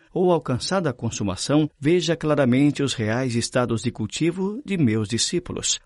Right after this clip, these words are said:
O que é visível àqueles que podem ver são meramente manifestações mostradas a eles nos seus níveis particularmente baixos, e eles são incapazes de ver coisas em níveis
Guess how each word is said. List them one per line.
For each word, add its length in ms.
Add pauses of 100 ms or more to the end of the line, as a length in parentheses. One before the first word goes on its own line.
O 80
que 240
é 60
visível 560
àqueles 340
que 120
podem 480
ver 360 (120)
são 400
meramente 760
manifestações 640
mostradas 640
a 120
eles 400
nos 160
seus 220
níveis 380
particularmente 1040 (120)
baixos, 720
e 160
eles 200
são 300
incapazes 880
de 80
ver 260
coisas 580
em 160
níveis 480